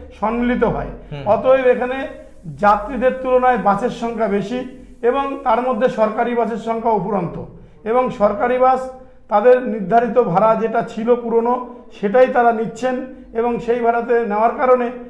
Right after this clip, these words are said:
Speaker 1: যাত্রীরা যেখানে সরকারি ভাড়ায় কম পাচ্ছে, সেখানে private গাড়িতে বেশি পয়সা দিয়ে
Speaker 2: হ্যাঁ,
Speaker 1: কেন
Speaker 2: আমার,
Speaker 1: নেবে?
Speaker 2: আমার প্রশ্নটা ঠিক এই জায়গাতে ছিল যে যখন সরকারি ভাড়া পূর্ব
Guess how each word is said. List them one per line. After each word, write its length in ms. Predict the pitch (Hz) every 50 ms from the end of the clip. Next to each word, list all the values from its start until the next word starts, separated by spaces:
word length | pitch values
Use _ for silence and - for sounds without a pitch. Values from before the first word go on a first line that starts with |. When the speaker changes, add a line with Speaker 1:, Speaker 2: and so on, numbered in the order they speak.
| - - - - 170 147
Speaker 1:
যাত্রীরা 760 | 208 214 214 208 - 254 254 254 262 262 254 254 254 - - - - - - - - -
যেখানে 340 | 170 214 208 226 247 247 247
সরকারি 560 | - - - 180 190 202 196 269 247 254 254
ভাড়ায় 300 | 233 240 247 247 247 247
কম 300 | 240 240 226 226 226 226
পাচ্ছে, 380 | - 233 226 - - 240 233 240 233 - - - - - -
সেখানে 340 | 226 226 247 247 247 254 247
private 480 | 247 240 233 220 233 240 247 - 220
গাড়িতে 300 | 233 233 233 226 202 226
বেশি 240 | 214 220 214 165 226
পয়সা 240 | 247 262 214 196 220
দিয়ে 120 | 202 214
Speaker 2:
হ্যাঁ, 100 | 180 160
Speaker 1:
কেন 80 | 226 202
Speaker 2:
আমার, 180 | 185 202 208
Speaker 1:
নেবে? 80 | 170 170
Speaker 2:
আমার 160 | 175 202 202 -
প্রশ্নটা 300 | 170 170 170 - 196 190
ঠিক 100 | 190 214
এই 160 | 202 151 151 143
জায়গাতে 280 | 156 147 156 156 175
ছিল 260 | - - 135 110 107 95 - - - - - -
যে 80 | 139 127
যখন 420 | 127 135 131 131 - 208 214 208
সরকারি 440 | 202 - 147 139 139 - 170 175 190
ভাড়া 540 | 165 160 180 185 185 180 185 180 180 - - - - - 139 - -
পূর্ব 460 | 160 160 160 160 170 175 175 175 156